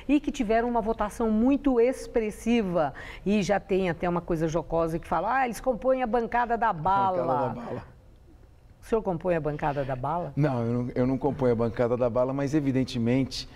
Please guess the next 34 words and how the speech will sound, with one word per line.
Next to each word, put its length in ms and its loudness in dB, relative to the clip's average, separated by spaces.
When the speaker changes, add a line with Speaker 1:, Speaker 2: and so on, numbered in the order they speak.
Speaker 2:
que 120 -6
você 260 0
tem 240 0
um 80 0
promotor 460 0
de 80 -6
justiça 760 0
que 140 2
é 60 4
professor 540 0
de 100 0
direito 320 2
penal. 320 0
Você 80 -10
tem 80 2
um 80 2
delegado 480 2
de 80 0
polícia 460 0
atuante, 560 0
atuou 180 -4
no 100 0
Garra, 460 2
no 100 -2
goi 300 2
muitos 300 -4
anos. 440 0
Um 40 -8
coronel 680 2
que 80 -20
foi 160 0
comandante 460 2
da 120 0
rota, 440 -4